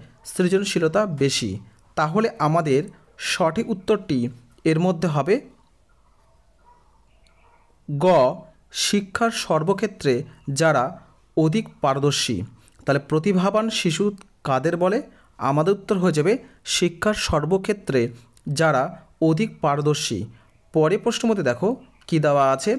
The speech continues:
পরের প্রশ্ন মধ্যে দেওয়া আছে, ব্যাকরণের শিক্ষাদানের সঠিক পদ্ধতি হলো কি?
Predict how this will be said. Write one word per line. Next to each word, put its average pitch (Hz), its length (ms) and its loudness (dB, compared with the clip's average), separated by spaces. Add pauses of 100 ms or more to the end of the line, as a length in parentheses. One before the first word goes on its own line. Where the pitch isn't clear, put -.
(420)
পরের 165 240 2
প্রশ্ন 226 220 -2
মধ্যে 220 200 0
দেওয়া 139 180 4
আছে, 208 280 0 (360)
ব্যাকরণের 156 560 0
শিক্ষাদানের 208 800 0 (320)
সঠিক 175 440 -2 (100)
পদ্ধতি 175 360 0
হলো 202 220 2
কি? 147 180 -2